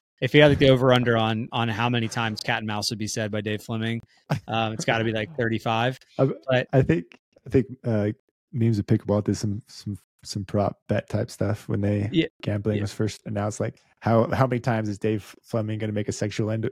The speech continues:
Speaker 2: innuendo comment or something? <laughs>
Speaker 1: But Fed's good at the cat and mouse game. That's what I was trying to say. I, all that to say that he's good. I like seeing him at the net. It's really wild when they, like, there's just, that to me is where,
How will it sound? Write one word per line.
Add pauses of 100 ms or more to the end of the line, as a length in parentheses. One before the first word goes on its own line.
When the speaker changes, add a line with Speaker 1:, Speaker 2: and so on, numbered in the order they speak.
(120)
Speaker 2:
innuendo (440)
comment
or
something? (120)
<laughs> (1400)
Speaker 1:
But
Fed's
good
at
the
cat
and
mouse
game.
That's
what
I
was
trying
to
say.
I,
all
that
to
say
that
he's
good.
I
like
seeing
him
at
the
net.
It's
really
wild
when
they, (500)
like, (220)
there's
just, (320)
that
to
me
is
where,